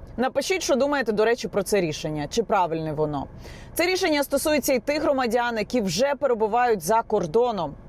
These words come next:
Тобто тепер ті громадяни можуть в'їжджати і виїжджати. Зеленський анонсував подібні зміни,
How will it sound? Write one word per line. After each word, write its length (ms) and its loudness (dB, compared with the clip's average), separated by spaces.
Тобто 440 2
тепер 480 2
ті 200 2
громадяни 560 2
можуть 360 -2
в'їжджати 440 2
і 40 2
виїжджати. 680 2
Зеленський 480 0
анонсував 500 0
подібні 460 0
зміни, 380 0